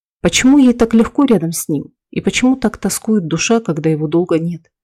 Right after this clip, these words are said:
Почему она понимает его почти без слов и жалеет? Да, пожалуй, жалеет, хотя жалость и унижает. Но она не могла сказать. Пожалуй, она знала ответ,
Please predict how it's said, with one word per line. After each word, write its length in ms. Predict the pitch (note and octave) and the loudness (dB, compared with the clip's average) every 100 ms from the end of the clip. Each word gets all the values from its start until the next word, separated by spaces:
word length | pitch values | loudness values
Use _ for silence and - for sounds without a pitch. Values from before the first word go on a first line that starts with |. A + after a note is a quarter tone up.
| _ _ _ _ - | _ _ _ _ -4
Почему 340 | F3+ - C#4 | -2 2 4
она 160 | D4 C4 | 4 4
понимает 580 | B3 A#3 A#3+ C4 B3 F#3+ | 4 4 6 4 2 2
его 120 | D#3+ | -2
почти 380 | E3 E3 - G#3 | -2 -4 -4 -4
без 200 | E3+ - | -2 -4
слов 400 | - G#3 G#3+ F3+ | -2 -2 -2 -6
и 180 | E3+ - _ _ _ _ | -8 -10 _ _ _ _
жалеет? 720 | D#3+ D#3 E3 G3+ A3 - - _ _ _ _ _ - | -6 -4 0 2 2 0 -8 _ _ _ _ _ -4
Да, 320 | F#3+ F3+ B2+ - | 0 0 -2 0
пожалуй, 400 | E3 G#3 G3+ F#3 | 2 4 4 2
жалеет, 640 | F#3+ G3+ A#3 D3+ - _ _ _ | 2 2 2 0 -6 _ _ _
хотя 420 | _ E3 E3 D3+ - _ | _ -8 -4 -4 -6 _
жалость 520 | - E3+ E3 E3 - F3 | -8 -4 -4 -4 -6 -6
и 40 | |
унижает. 580 | E3+ F#3+ F#3 E3+ D3 - _ _ _ _ | -2 -2 -2 -4 -6 -10 _ _ _ _
Но 340 | E3+ F3 E3 _ _ _ _ _ | -2 -2 -4 _ _ _ _ _
она 180 | G3+ G3 | 0 2
не 100 | G3+ | 2
могла 320 | G#3 G3+ D#3 | 2 2 2
сказать. 560 | - D3 D3+ - - _ _ | 0 -6 -8 -10 -14 _ _
Пожалуй, 460 | - F#3 A#3 G#3+ G3+ _ | -4 0 2 2 0 _
она 220 | - F#3 G#3 | -4 0 2
знала 400 | A#3+ C4+ G3 C#3+ | 4 6 6 2
ответ, 420 | - D3 - | 0 -4 -6